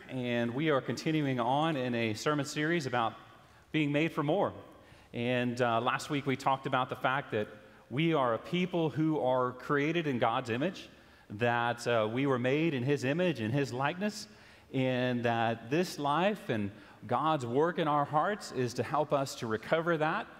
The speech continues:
and to restore that and to live into it. And last week we talked about the end of the book of Exodus. And we shar-, shared and talked about how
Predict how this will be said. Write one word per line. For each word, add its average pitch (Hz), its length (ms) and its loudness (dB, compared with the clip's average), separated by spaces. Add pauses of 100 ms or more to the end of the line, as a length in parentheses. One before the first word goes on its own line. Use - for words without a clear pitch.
(260)
and 117 380 0
to 120 240 -2
restore 151 500 0
that 160 440 0
and 107 120 -2
to 104 140 -4
live 143 260 0
into 165 380 0
it. 226 160 0 (720)
And 151 460 0 (180)
last 170 320 -4
week 151 220 2
we 147 100 0
talked 151 320 0
about 135 380 0 (920)
the 123 460 2
end 196 340 2
of 131 80 0
the 123 60 -2
book 143 260 0
of 120 300 -2 (320)
Exodus. 98 580 -4 (540)
And 107 100 -6
we 131 120 0
shar-, 147 400 0
shared 160 340 2
and 117 100 -2
talked 143 300 0
about 123 320 0
how 143 460 0